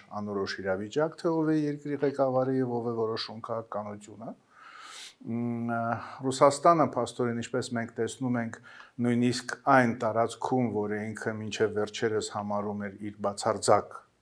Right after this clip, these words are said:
ազդեցության գոտի, ը, այստեղ էլ է, կարծես թե, մ, կորցնում վստահությունը։ Ը,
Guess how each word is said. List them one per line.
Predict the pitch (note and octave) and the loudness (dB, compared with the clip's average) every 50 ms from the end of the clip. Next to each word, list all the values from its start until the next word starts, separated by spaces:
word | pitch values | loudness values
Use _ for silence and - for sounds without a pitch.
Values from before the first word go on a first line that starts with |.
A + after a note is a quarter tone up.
| - | -6
ազդեցության | - F#2 F#2+ - - G2 F#2+ F#2+ - - - - G#2+ G2+ G2 F#2+ | -4 -4 -4 -4 -6 -8 -8 -10 -12 -12 -8 -6 -6 -6 -4 -4
գոտի, | F#2+ F#2+ F#2+ F#2+ - - G#2+ G#2 F#2+ - - - - - - - - - - | -4 -4 -4 -4 -4 -6 -6 -6 -6 -8 -12 -20 -20 -20 -20 -20 -20 -14 -8
ը, | - G2+ G2+ G2 F#2+ F#2 - - - | -4 -2 -2 -2 -4 -6 -8 -8 -4
այստեղ | A2+ G#2+ G2 - - - G#2 G#2 G2 A2 | -2 -2 -2 -2 0 0 0 2 4 4
էլ | A#2+ B2+ C#3 | 4 4 4
է, | C#3+ D3 D3 C#3+ - | 4 2 2 -4 -8
կարծես | - D3+ B2+ - - - C#3+ C#3 C#3 - | -6 -4 -4 -4 -2 -2 -2 -2 -2 -4
թե, | - - D3+ D3 D3 D3 - - - - - - - | -6 -6 -4 -4 -6 -8 -12 -18 -20 -20 -20 -18 -10
մ, | - B2 B2 B2+ A#2+ A#2+ A#2+ A#2+ A#2+ A#2 A#2 A#2+ A#2 A#2 A#2+ A#2+ A#2 A#2 A2+ - - - - - | -6 -2 0 0 0 0 -2 -4 -4 -6 -6 -8 -8 -8 -6 -6 -8 -8 -10 -14 -18 -20 -20 -8
կորցնում | - - A#2+ A#2+ - - - B2 A#2 A2+ A2 | -2 0 0 0 0 0 0 0 0 0 0
վստահությունը։ | A2+ A2+ - - - A2+ G#2 A2+ A2 G#2 - - A2+ G#2+ A2 B2+ E3 A#3+ - - _ _ _ _ - - - - - - - - - _ - | 0 0 0 2 2 2 4 4 0 -2 -2 -4 -6 -4 -4 -4 -6 -8 -12 -20 _ _ _ _ -20 -20 -20 -20 -20 -20 -20 -20 -20 _ -6
Ը, | - B2 | -2 0